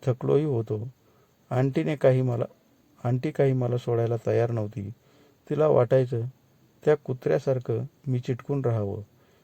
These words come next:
शेवटी मी तिला म्हटलं, "हे बघा, हा दिवसाचा टाइम आहे, घरी कोणीही येऊ शकतं, यामुळे काळजी घेतलेली बरी."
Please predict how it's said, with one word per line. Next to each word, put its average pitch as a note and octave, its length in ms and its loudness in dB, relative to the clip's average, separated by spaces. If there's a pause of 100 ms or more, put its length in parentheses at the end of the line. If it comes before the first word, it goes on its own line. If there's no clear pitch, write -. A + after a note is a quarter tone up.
(180)
शेवटी B2+ 300 2
मी C3+ 180 2
तिला C3 260 2
म्हटलं, A2+ 440 -2 (540)
"हे C#3+ 140 4
बघा, A2 300 2 (600)
हा C#3+ 100 6
दिवसाचा C3 500 0
टाइम A#2 340 0
आहे, G2+ 260 -6 (540)
घरी A#2+ 260 0
कोणीही C#3 560 0
येऊ B2 200 0
शकतं, - 380 -8 (680)
यामुळे C3 380 6
काळजी A#2+ 400 0
घेतलेली B2+ 400 -4
बरी." A2 260 -2